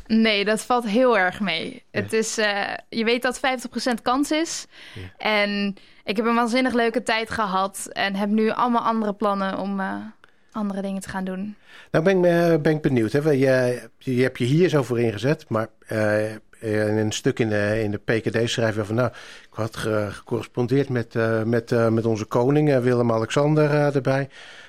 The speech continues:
Speaker 2: eh, om te kijken." En die, die had dat, zeg maar, geadviseerd. Wat, wat doe je, wat, wat adviseert zo'n koning dan? Hoe gaat zo'n brievenwisseling dan?
Speaker 1: Nou, ik s-,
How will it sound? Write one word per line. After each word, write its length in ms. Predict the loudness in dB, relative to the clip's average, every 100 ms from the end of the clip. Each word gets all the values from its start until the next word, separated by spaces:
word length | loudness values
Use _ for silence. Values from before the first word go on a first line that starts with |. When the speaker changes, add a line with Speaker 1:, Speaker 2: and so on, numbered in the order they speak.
| _
Speaker 2:
eh, 420 | -2 0 0 -2 -6 -14 _ _
om 100 | -12
te 80 | -6
kijken." 300 | 0 0 2
En 60 | 0
die, 260 | -2 -4 -8
die 180 | -2 0
had 160 | 0
dat, 160 | -2 -2
zeg 160 | -4
maar, 140 | -2 -4
geadviseerd. 600 | -4 -4 -6 -2 -2 -4 -14 -20 -20 -20 _ _ _ _ -8
Wat, 220 | -4 -4 -2
wat 160 | -2 2
doe 160 | 2
je, 220 | 2 -2 -6
wat, 460 | -6 -4 -4 -12 -20 _ _
wat 180 | -6 -6
adviseert 640 | -6 -6 -4 0 0 0
zo'n 180 | -4 -6
koning 340 | -4 -2 0
dan? 80 | -2
Hoe 140 | -4
gaat 200 | -4 -4
zo'n 180 | -2 -2
brievenwisseling 1200 | -2 -4 -2 -2 -2 -2 -2 -2 -2 -2 -4 -6
dan? 280 | -6 -10 -12 -16 _
Speaker 1:
Nou, 220 | -6 -4
ik 140 | -4
s-, 180 | -6 -10